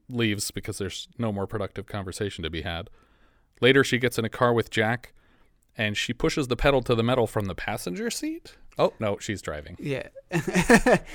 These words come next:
Speaker 2: And it's also in England.
Speaker 1: Right.
Speaker 2: Um,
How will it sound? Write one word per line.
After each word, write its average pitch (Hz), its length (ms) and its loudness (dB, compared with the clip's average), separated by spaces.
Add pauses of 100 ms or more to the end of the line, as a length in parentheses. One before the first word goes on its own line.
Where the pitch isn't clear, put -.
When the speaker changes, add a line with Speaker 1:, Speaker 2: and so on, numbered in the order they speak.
(140)
Speaker 2:
And 185 180 8
it's 170 160 4
also 147 260 4
in 131 80 0
England. 120 280 -10 (220)
Speaker 1:
Right. 87 200 4 (440)
Speaker 2:
Um, 165 320 10